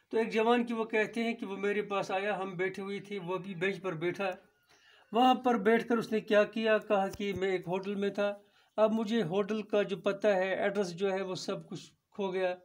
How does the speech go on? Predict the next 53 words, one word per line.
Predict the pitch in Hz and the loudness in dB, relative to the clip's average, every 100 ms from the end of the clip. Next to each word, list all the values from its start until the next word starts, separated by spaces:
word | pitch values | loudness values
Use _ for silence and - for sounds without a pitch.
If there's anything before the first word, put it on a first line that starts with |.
| _ _ - _ - | _ _ -20 _ -4
मुझे | 226 240 | 0 0
पता | 220 226 233 | 2 4 4
ही | |
नहीं | 233 226 | 4 2
मैंने | 214 214 | 2 2
सामान | 208 196 196 190 | 0 -2 0 -2
कहाँ | 170 185 196 190 | -2 -2 0 -2
रखा | 160 185 | -2 -2
है, | 190 | -4
मैं | 180 180 | -2 -4
फाका | - 190 175 208 | -4 -2 0 0
हूँ। | 175 175 175 _ _ - - _ | 0 -2 -6 _ _ -20 -20 _
मैंने | 196 240 247 254 - 208 | 4 4 4 0 0 0
एक | 190 | 0
सोप | - 226 226 | 4 4 4
भी | 233 | 4
लाया | 214 208 208 | 6 4 4
था, | 208 | -2
कल | 202 202 196 | -2 0 0
नहाऊँ, | 196 196 208 196 | 2 2 2 -2
लेकिन | 190 190 | -4 -6
वो | 185 | -6
सोप | 175 208 185 | -4 -2 -2
भी | 180 | -4
गुम | 175 175 | -4 -4
हो | 147 | -2
गया। | 143 147 147 _ _ _ _ _ 208 | -4 -6 -8 _ _ _ _ _ 2
लेकिन | 220 247 | 6 6
जवान | 208 240 254 | 8 8 8
ने | 247 | 6
वो | 240 | 4
सोप | 240 233 240 233 | 4 6 6 4
नीचे | 190 202 240 208 | 0 2 4 2
देखा | 170 185 | 2 0
था, | 185 185 170 | -2 0 0
हकीकत | 196 233 240 214 | -2 0 4 4
में | 196 220 | 4 0
वो | 214 220 | 2 6
एक | 214 214 | 6 6
उम्र | 214 208 196 | 2 4 2
रसीदा | 196 202 190 | 2 -2 0
बूढ़े | 180 165 202 196 | 0 -2 0 0
शख्स | 196 170 170 | 0 -6 -6
का | 180 | -6
सोप | 160 190 160 - | -4 -4 -6 -6
था, | 160 | -6
साबुन | - 196 180 165 | -6 -6 -6 -6
थी | 147 180 - _ _ - _ - | -8 -12 -14 _ _ -20 _ -6
जो | 190 | -2
नीचे | 180 165 190 | -2 -2 -4
गिर | 160 165 | -2 -4
पड़ी | 165 147 | -4 -8
थी। | - 175 | -8 -16